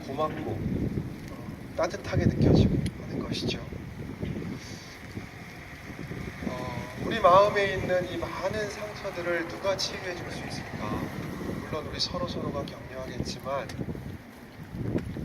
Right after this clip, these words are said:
누가 치유해 줄 수 있을까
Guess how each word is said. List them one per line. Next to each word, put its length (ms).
누가 220
치유해 340
줄 160
수 160
있을까 580